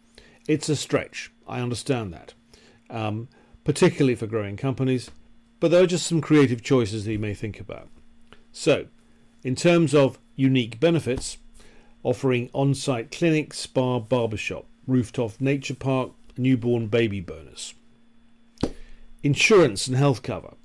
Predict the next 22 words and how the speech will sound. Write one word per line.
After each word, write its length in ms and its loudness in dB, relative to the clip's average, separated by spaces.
life 380 2
insurance, 640 -10
healthcare 400 2
insurance, 560 -12
mater-, 460 0
maternity 540 0
and 100 -4
paternity 480 0
leave, 300 -8
free 340 0
meals, 560 0
days, 540 2
um, 400 -6
days 280 0
off, 260 4
unlimited 560 0
sick 300 -4
time, 420 0
on-site 520 -2
gym, 380 2
fitness 420 0
classes, 600 -2